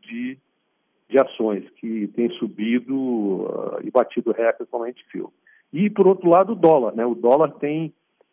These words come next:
eh, ficado um pouco mais comportado, por exemplo, o dólar vai encerrar o ano de dois mil e vinte e três com uma queda aí de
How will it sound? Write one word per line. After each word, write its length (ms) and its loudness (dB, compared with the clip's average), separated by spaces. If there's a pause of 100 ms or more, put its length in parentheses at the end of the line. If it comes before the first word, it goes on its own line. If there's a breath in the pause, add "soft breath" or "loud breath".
(180)
eh, 160 2 (120)
ficado 340 2
um 160 -10
pouco 180 0
mais 240 -2
comportado, 720 0
por 100 -4
exemplo, 220 -8
o 40 -20
dólar 200 2
vai 100 -2
encerrar 480 0
o 160 0
ano 220 -2
de 100 -18
dois 240 -6
mil 80 -14
e 40 -12
vinte 160 -12
e 60 -20
três 300 -4
com 100 -6
uma 180 -4 (140)
queda 280 0
aí 180 -6
de 100 -20